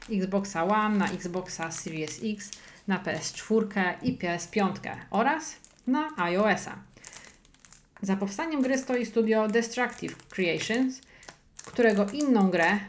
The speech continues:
Ancestors Legacy, omawiałam przy okazji jednego z poprzednich odcinków Strefy Kolekcjonerskiej. Gdzieś postaram się tutaj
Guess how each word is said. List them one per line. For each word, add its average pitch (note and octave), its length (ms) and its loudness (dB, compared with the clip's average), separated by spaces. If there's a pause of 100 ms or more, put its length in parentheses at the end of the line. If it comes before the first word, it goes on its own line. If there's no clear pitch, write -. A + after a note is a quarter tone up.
(180)
Ancestors G3 800 -2
Legacy, F#3+ 440 0
omawiałam A#3 400 2
przy G3+ 140 0
okazji G3 320 2
jednego F#3 320 0
z F#3+ 60 -8
poprzednich F3+ 400 -6
odcinków G3 480 0
Strefy E3 280 -6
Kolekcjonerskiej. F3 840 -2 (280)
Gdzieś C4 180 -6
postaram F#3 400 -6
się F3 120 -8
tutaj - 440 -8